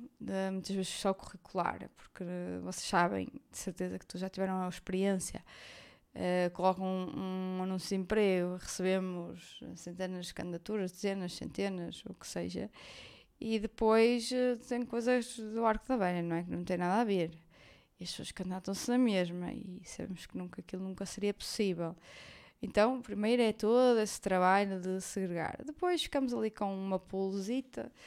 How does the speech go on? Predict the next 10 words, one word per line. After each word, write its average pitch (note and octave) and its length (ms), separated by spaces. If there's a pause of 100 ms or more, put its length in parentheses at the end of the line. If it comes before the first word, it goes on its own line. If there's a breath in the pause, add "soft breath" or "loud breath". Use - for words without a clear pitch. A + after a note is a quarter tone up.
(420 loud breath)
e G3 100
temos F#3 220
que - 40
fazer, F#3+ 600 (240)
eh, F#3 800
ainda F#3+ 260
outra G3+ 400
seleção, - 460
não - 160
é? A3 200